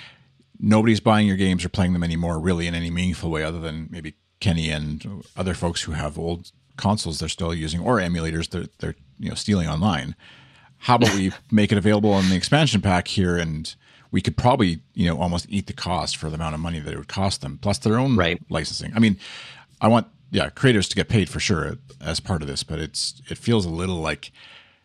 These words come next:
Speaker 1: you're making, you're, they're still selling the hardware at the same price that it, that was at launch, and it feels like they could have, could have just thrown this into the Switch Online bundle and actually gotten a whole bunch more people interested in paying for Switch Online, who I assume probably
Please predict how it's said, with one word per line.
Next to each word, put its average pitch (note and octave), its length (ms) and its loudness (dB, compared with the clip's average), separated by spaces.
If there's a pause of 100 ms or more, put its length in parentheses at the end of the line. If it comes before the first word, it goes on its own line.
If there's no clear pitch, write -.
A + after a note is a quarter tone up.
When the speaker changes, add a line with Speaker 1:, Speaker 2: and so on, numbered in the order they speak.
(100)
Speaker 1:
you're F#2 160 0
making, A2 420 4
you're, A#2 140 2
they're B2 160 2
still E3+ 160 2
selling C#3 340 4
the A2 100 2 (220)
hardware A#2 480 4
at - 100 -6
the - 60 -6
same G#2+ 240 4
price G#2+ 380 0
that G2 120 2
it, - 120 -6 (160)
that - 180 -4
was F#2 240 0
at F2 100 0
launch, F2+ 520 -4 (580)
and F#2 140 2
it - 80 -4
feels A2+ 200 4
like A2 140 2
they G2+ 100 2
could G2 180 0
have, G2+ 180 2
could C#3 160 2
have B2+ 100 4
just A2 160 0
thrown A2 220 4
this F#2+ 160 2
into G2 200 0
the F#2 120 -2
Switch - 320 -2
Online D#2+ 580 -4 (160)
bundle D#2+ 460 -2 (560)
and D#2+ 260 -2 (180)
actually F2+ 300 -2
gotten E2 280 -2
a D2+ 40 -6
whole - 260 0
bunch F2+ 200 -2
more E2+ 120 -2
people D#2+ 300 -4
interested D#2+ 340 -6
in D2 280 -6 (160)
paying D#2+ 300 -4
for D2+ 120 -12
Switch - 300 -6
Online, D2 400 -8
who D2+ 160 -8
I C#2+ 80 -4
assume D2+ 480 -4
probably D2+ 260 -8